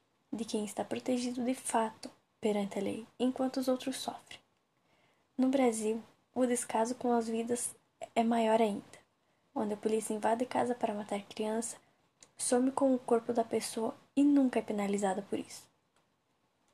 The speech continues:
Onde os direitos se aplicam nisso? Onde o direito à vida está e onde o valor de cada pessoa foi parar? O descaso também acontece com muitos casos de homofobia, quando homossexuais são mortos nas ruas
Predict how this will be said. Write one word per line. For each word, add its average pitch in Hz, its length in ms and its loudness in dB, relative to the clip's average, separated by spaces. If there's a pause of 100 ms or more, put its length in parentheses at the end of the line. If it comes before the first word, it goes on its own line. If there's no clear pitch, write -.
(280)
Onde 269 240 6
os 262 60 6
direitos 226 300 6
se 220 80 2
aplicam 214 340 -2
nisso? 214 340 -6 (720)
Onde 277 180 4
o 277 40 2
direito 269 360 4
à 240 40 4
vida 233 200 2
está 226 380 0 (320)
e 262 200 4
onde 294 340 2
o 269 80 0
valor 254 320 2
de 247 80 -4
cada 220 240 -2
pessoa 214 320 -4
foi 208 120 -10
parar? 202 300 -6 (1080)
O 262 100 -2
descaso 247 460 4
também 220 300 -2
acontece 226 400 -2
com - 120 -4
muitos 233 220 2
casos 226 280 2
de 226 100 2
homofobia, 220 640 -2 (480)
quando 233 200 0
homossexuais 240 760 2
são 220 180 -2
mortos 214 400 0
nas 269 260 2
ruas 240 360 2